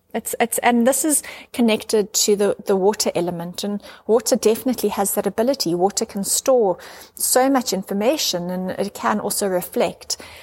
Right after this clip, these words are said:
So there's, when we see the wisdoms in this more day-to-day way, we can see how it is possible for us to develop these different attributes of wisdom within ourselves.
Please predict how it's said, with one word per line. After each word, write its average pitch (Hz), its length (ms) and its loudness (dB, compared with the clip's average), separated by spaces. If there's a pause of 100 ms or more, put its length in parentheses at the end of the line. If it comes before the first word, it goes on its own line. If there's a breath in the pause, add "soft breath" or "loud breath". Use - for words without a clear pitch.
So 240 420 2 (1000)
there's, 247 400 4 (600)
when 269 240 4
we 277 100 2
see 311 300 0
the 320 120 2
wisdoms 214 640 0 (260 loud breath)
in 220 180 2
this 208 200 -2
more 214 200 4
day-to-day 202 580 0
way, 202 480 2 (260 loud breath)
we 254 120 2
can 247 180 0
see 277 320 0
how 220 480 2
it 220 160 -2
is 359 180 2
possible - 500 -2
for 185 200 -2
us 180 300 -2
to 196 420 2 (400 loud breath)
develop 214 640 2 (320)
these 196 220 0
different 202 400 -2
attributes - 560 -2
of 185 100 -6
wisdom 185 340 0
within 208 280 -2
ourselves. 220 520 -6